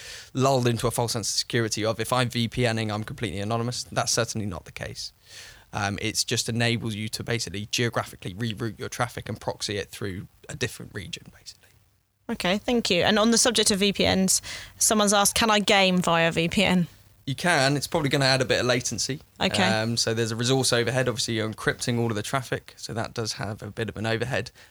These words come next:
Speaker 1: and also introduces a latency where, for gaming, particularly for, you know,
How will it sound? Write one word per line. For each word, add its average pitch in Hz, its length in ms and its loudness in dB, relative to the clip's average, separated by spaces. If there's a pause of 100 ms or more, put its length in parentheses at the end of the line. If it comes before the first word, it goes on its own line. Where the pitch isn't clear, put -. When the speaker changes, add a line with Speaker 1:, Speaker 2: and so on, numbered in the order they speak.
(100)
Speaker 1:
and 123 100 0
also 120 240 0
introduces 113 480 -4
a 104 40 -4
latency - 680 -6
where, 107 380 -4 (100)
for - 140 -6
gaming, 117 460 2
particularly 110 420 -8
for, 110 260 -4 (420)
you 113 60 -4
know, 101 120 -4